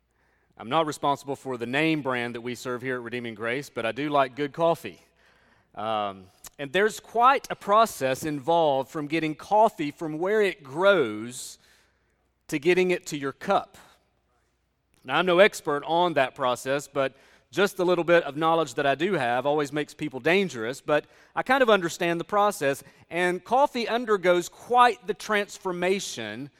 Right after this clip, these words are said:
to get it from one place to the next.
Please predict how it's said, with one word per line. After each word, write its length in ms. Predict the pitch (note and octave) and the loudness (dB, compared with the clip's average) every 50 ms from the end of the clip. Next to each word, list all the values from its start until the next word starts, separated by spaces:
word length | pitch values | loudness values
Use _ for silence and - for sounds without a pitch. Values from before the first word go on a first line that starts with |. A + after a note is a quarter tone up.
| _ _ _ _ _ _ _ | _ _ _ _ _ _ _
to 140 | - F3+ E3 | -4 -4 -4
get 240 | D3 E3+ G#3+ G#3+ G#3 | 2 4 4 4 4
it 120 | G3+ G3 | 4 0
from 540 | - - - F#3 F3+ F3 E3 E3 E3 D#3 C#3+ - _ _ _ _ _ _ _ _ _ _ | -4 -8 -4 -2 0 0 0 0 -2 -6 -10 -12 _ _ _ _ _ _ _ _ _ _
one 320 | A#2+ B2 D3+ F3+ G3 G3+ - | -8 -2 0 2 2 0 -2
place 460 | - F#3 G3 F3+ F3+ F3 - - - | -2 0 2 2 2 0 -4 -10 -12
to 120 | - E3+ | -10 -10
the 80 | D3 D#3 | -8 -8
next. 880 | D#3 D#3+ D3 G#2+ - - _ - - - - - - - _ - - | -6 -6 -8 -8 -10 -14 _ -18 -18 -18 -18 -18 -20 -20 _ -20 -20